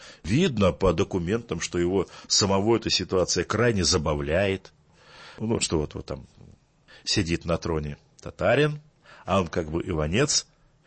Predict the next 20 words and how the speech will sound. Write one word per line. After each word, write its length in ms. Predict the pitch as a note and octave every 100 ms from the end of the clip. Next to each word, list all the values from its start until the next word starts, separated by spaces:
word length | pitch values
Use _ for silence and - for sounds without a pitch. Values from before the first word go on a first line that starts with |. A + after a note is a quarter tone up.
| - - - - -
Вот, 220 | A2 G2
денежка 420 | B2+ A2+ - -
поступает, 720 | - - G2+ - B2 C3 C3 - -
народ 360 | E2+ G#2 G#2+ D#2+
голодает, 720 | F#2+ D2 C2+ D#2+ C3 D#3+ - - - - -
а 100 | B2
денежка 440 | A2+ D#2 - -
поступает, 640 | - - F#2+ - C3 B2
чума 400 | - G#2 D2+ E2+
время 300 | F2+ G#2+ G#2
от 120 | A2+ G#2
времени 340 | G#2+ F#2+ F#2+
приходит. 640 | - G2+ - G2 - - _ _ _ _ _ -
Народ 240 | D#2+ -
нищает, 640 | D2 - - F2+ G#2 - - _ _ _ _ -
войско 360 | F2+ A#2 -
все 160 | - D#2+
уменьшается 600 | D2+ D2+ - E2+ E2+ -
и 40 | C#2
уменьшается. 720 | C2+ - E2+ F#2+ - -